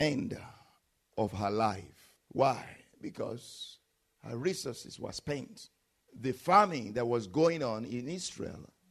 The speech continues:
reached to this place also. She had no food. That was the last food. So the, the man of God came to her and said, "Go and get me some water."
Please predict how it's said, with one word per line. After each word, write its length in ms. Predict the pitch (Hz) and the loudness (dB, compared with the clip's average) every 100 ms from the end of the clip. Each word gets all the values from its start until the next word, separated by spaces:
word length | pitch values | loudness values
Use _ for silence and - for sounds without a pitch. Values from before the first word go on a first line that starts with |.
| _ | _
reached 380 | 113 117 147 - | -6 -2 -4 -4
to 100 | 127 | -4
this 220 | 127 139 | -4 -4
place 340 | - 160 139 131 | -4 -4 -2 0
also. 420 | 156 170 - - _ _ _ _ | 0 0 -8 -12 _ _ _ _
She 140 | - 220 | 6 10
had 200 | 196 208 | 12 12
no 160 | 220 | 12
food. 460 | 220 226 277 226 - _ _ _ _ _ 165 | 10 8 2 2 -4 _ _ _ _ _ 10
That 180 | 214 | 12
was 140 | 196 170 | 12 10
the 100 | 170 | 6
last 380 | 160 208 220 - | 8 6 6 0
food. 420 | - 214 190 - - _ _ | -4 -2 -4 -8 -20 _ _
So 240 | - 262 | 12 12
the, 240 | 220 202 - | 12 8 8
the 100 | 160 | 0
man 240 | 196 254 285 | 8 10 12
of 160 | 262 | 10
God 300 | 190 233 208 | 12 10 12
came 200 | 233 233 226 | 10 10 10
to 180 | 233 | 8
her 300 | 190 190 160 - | 8 8 6 2
and 160 | 160 | -2
said, 480 | - 170 160 160 - - _ _ 147 | 4 6 6 2 -4 -8 _ _ 12
"Go 120 | 269 | 12
and 200 | 254 190 | 12 12
get 240 | 226 226 | 8 8
me 120 | 214 | 0
some 260 | 202 190 165 | 4 4 6
water." 380 | 170 185 - | 8 10 8